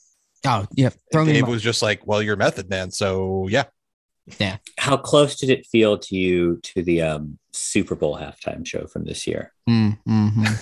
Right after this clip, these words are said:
Speaker 2: <laughs> Not very close. There was no
Speaker 3: Was anyone hanging from the ceiling?
Speaker 2: No, unfortunately. That
Speaker 1: Definitely
Speaker 2: was
Speaker 1: not trying to raffle hanging from the ceiling, no.
Speaker 2: fifty Cent hanging out like a bat was really something.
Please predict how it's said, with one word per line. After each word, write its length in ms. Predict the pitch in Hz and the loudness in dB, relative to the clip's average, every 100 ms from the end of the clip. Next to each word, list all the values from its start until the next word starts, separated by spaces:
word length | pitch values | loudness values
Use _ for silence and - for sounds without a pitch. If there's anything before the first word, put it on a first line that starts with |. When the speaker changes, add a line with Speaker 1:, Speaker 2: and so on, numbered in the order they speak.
| - | -6
Speaker 2:
<laughs> 0 | 113 | -4
Not 200 | 98 - | -4 -2
very 200 | 98 98 | -2 -2
close. 280 | - 101 - | -2 -4 -2
There 120 | 113 | 0
was 160 | 104 | 0
no 260 | 107 107 101 | 2 4 6
Speaker 3:
Was 220 | 127 127 | 8 8
anyone 340 | 139 143 147 139 | 8 8 6 6
hanging 360 | 135 123 123 | 6 6 4
from 160 | 123 110 | 4 4
the 80 | 101 | 2
ceiling? 500 | - 92 131 240 285 _ - - - - - | 4 4 4 2 0 _ -20 -20 -16 -10 -2
Speaker 2:
No, 200 | 104 85 - | -2 -2 -4
unfortunately. 800 | 110 101 101 95 98 92 95 98 | -4 0 -2 -2 -4 -6 -2 -2
That 80 | - | 0
Speaker 1:
Definitely 200 | 107 113 | 2 4
Speaker 2:
was 120 | 110 | 2
Speaker 1:
not 120 | 104 - | -2 -4
trying 120 | 110 101 | 0 2
to 60 | |
raffle 260 | 101 107 104 | 2 0 0
hanging 240 | 101 104 | 0 0
from 180 | 107 98 | 0 0
the 60 | 98 | 0
ceiling, 380 | 117 117 101 | 0 0 0
no. 240 | 104 113 110 _ _ - | 0 -2 -4 _ _ -2
Speaker 2:
fifty 160 | 110 110 | 0 0
Cent 400 | - 107 92 - | 2 0 0 -4
hanging 260 | 117 107 | -2 0
out 140 | 104 101 | -2 0
like 140 | 104 | -2
a 60 | 95 | -4
bat 440 | 95 165 110 - | -6 -4 -4 -6
was 160 | 95 101 | -12 -4
really 220 | 104 92 | -2 -2
something. 420 | - 98 - 98 | -2 -2 -4 -10